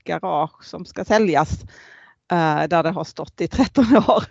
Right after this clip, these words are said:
Och jag har ingenstans att sätta upp det nu och jag är inte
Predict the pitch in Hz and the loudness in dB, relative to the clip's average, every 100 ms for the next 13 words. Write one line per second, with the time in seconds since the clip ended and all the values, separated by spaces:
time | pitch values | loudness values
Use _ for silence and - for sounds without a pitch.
0 | - 294 320 302 262 - 214 214 226 226 | -8 -10 -10 -14 -18 0 4 4 4 0
1 | 214 208 202 175 170 185 175 - 147 160 | -2 -4 -6 -10 -8 -8 -8 -12 -10 -8
2 | 147 160 175 196 170 | -6 -6 -6 -6 -8